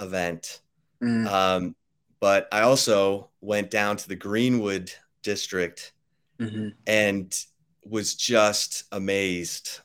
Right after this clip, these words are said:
Speaker 1: Uh, for those who don't know, uh, about the Greenwood District, this was Black Wall Street in the early nineteen hundreds, and then it was literally burned to the ground by, uh, the segregated,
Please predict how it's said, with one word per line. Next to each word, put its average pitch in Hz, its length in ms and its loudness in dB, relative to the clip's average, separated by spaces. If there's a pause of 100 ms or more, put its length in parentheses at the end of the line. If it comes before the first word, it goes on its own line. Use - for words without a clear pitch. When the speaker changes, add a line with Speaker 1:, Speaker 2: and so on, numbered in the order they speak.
Speaker 1:
Uh, 90 240 -4
for 92 160 -8
those 95 260 0
who 98 100 -6
don't 90 260 0
know, 92 440 2 (540)
uh, 87 400 2
about 92 240 0
the 92 60 -8
Greenwood 98 420 0
District, 92 380 -2
this 107 160 -2
was 92 100 -6
Black 101 380 4
Wall 95 260 6
Street 92 380 -2
in 85 60 -6
the 95 120 -2
early 98 240 2
nineteen 92 460 -2
hundreds, 92 760 0
and 92 160 -2
then 85 340 0
it 85 160 -6
was 90 500 -2 (520)
literally 101 540 6
burned 101 340 4
to 98 100 -4
the 90 80 2
ground 92 680 2 (240)
by, 85 420 0 (500)
uh, 87 360 0
the 82 160 -8
segregated, 90 760 0